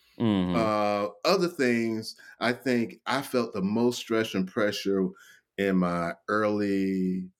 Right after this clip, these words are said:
Speaker 2: twenty, in my twenties,
Speaker 1: Mm-hmm.
Speaker 2: because I think I had this idea of what I thought I should be and trying to live up to other people's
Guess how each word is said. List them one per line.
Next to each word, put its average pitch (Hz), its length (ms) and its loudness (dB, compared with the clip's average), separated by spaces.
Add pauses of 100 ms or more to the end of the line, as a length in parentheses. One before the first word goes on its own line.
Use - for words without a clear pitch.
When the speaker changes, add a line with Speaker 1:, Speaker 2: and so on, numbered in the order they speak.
(120)
Speaker 2:
twenty, 101 360 -2 (120)
in 123 120 2
my 107 160 -2
twenties, 95 580 -8 (160)
Speaker 1:
Mm-hmm. 101 400 0
Speaker 2:
because 117 500 0
I 120 140 0
think 107 500 -4
I 107 160 0
had 101 440 -2
this 98 200 -6
idea 98 460 0
of 92 140 -2
what 101 260 -4 (1000)
I 104 140 2
thought 101 240 0
I 104 40 0
should 98 260 -4
be 110 260 0
and 95 120 -4
trying 104 160 -4
to 101 60 -4
live 101 180 -2
up 101 120 -4
to - 120 -6
other 104 220 -2
people's 95 640 -4